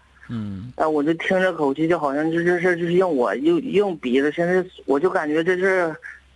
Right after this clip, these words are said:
Speaker 2: 好像给我整的，我现在非常错，是我把这事儿挑明是我的错了似的。
Speaker 1: 你这你就积极了，你管那个语气干啥玩意儿呢？你想干啥你不知道吗？
Speaker 2: 嗯，嗯。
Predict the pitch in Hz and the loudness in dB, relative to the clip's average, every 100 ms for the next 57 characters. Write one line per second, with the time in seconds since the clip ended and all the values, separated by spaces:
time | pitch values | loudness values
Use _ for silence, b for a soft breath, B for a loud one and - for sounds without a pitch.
0 | _ - 143 180 175 208 170 190 196 131 | _ -4 0 2 2 2 2 2 0 0
1 | 139 147 156 143 127 170 190 208 190 170 | 0 2 2 2 0 0 0 0 0 0
2 | 196 160 139 139 190 156 139 135 139 160 | 0 0 -4 -2 0 2 0 0 0 0
3 | 170 156 175 170 160 123 127 143 185 143 | -2 -2 -2 0 0 0 -2 0 0 0
4 | - 101 117 165 135 110 107 73 - - | 0 -2 0 2 0 -2 -4 -4 -8 -14
5 | _ _ _ _ _ b b b b _ | _ _ _ _ _ b b b b _
6 | - 104 - 247 277 190 123 123 123 190 | -10 -8 -4 -2 0 0 0 0 0 0
7 | 165 104 98 95 87 90 98 - _ _ | 0 -2 -4 -6 -8 -12 -18 -20 _ _
8 | _ - 202 156 127 202 208 127 101 - | _ -4 0 0 -2 -2 -2 -4 -4 -2
9 | 208 180 147 120 117 92 90 98 95 95 | 0 0 -2 -4 -8 -10 -10 -8 -8 -12
10 | 104 _ _ 120 220 - 98 104 247 160 | -16 _ _ 0 0 0 -2 -2 0 0
11 | 113 113 113 98 104 101 104 98 92 92 | -4 -4 -4 -6 -6 -4 -4 -4 -8 -12
12 | - _ _ _ _ _ _ _ _ _ | -18 _ _ _ _ _ _ _ _ _
13 | _ _ _ _ _ _ _ _ _ _ | _ _ _ _ _ _ _ _ _ _
14 | 135 123 - - 120 | -10 -8 -8 -6 -6